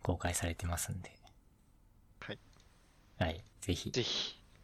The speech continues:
Speaker 1: えーっと、次。エイペックスの話しておく？リージョンロック。
Speaker 2: リージョンロック、話しますか？
Speaker 1: はい。
Speaker 2: エイペッ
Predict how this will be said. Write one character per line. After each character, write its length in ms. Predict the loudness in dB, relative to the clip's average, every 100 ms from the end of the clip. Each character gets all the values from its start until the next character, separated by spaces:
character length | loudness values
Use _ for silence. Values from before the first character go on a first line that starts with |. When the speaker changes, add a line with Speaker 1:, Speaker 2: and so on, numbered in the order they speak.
| -20 -20 -20 -20 -20 -20 -2 6
Speaker 1:
え 260 | 6 6 2
ー 20 |
っ 20 | -6 6
と、 260 | 10 10 8 -6 -20 -20 -20 -20 -20 -20 -14
次。 400 | 4 6 8 6 4 -20 -20 -20 -20 -20 -20 4
エ 120 | 4
イ 40 | 8
ペ 120 | 6
ッ 60 | 4
ク 80 | 2
ス 100 | 2
の 100 | 2
話 480 | 0 0 0 -2 -4
し 100 | -6
て 100 | 0
お 60 | 4
く？ 160 | 4 2 0 -16 -20 -20 -20 -20 -6 2
リ 120 | 4
ー 0 |
ジ 80 | 4
ョ 40 |
ン 40 | 2
ロ 80 |
ッ 40 | 0
ク。 160 | -2 -2 -4 -18 -20 -20 -20 -20 -20 -20 -20 -8
Speaker 2:
リ 40 |
ー 0 | -2
ジ 60 |
ョ 60 | 0
ン 20 |
ロ 60 | 0
ッ 40 |
ク、 260 | 0 -2 -4 -16 -10
話 160 | -2 0
し 140 | 0
ま 60 | -2
す 120 | 0
か？ 200 | 0 0 -4 -20 -20 -20 -20 -6
Speaker 1:
は 140 | -2 0
い。 120 | -2 -10 -20 -20 -18 -12 -12 -12 -14 -16 -18 -20 -20 -20 -20 -20 -2
Speaker 2:
エ 60 | 0
イ 40 |
ペ 120 | 6
ッ 60 | 6